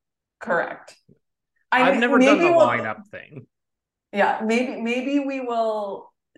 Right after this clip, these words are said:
Speaker 1: do something different this year, but that is our Black Friday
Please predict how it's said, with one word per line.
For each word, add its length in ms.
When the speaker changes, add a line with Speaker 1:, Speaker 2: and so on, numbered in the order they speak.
Speaker 1:
do 180
something 360
different 380
this 220
year, 240
but 180
that 500
is 260
our 560
Black 480
Friday 720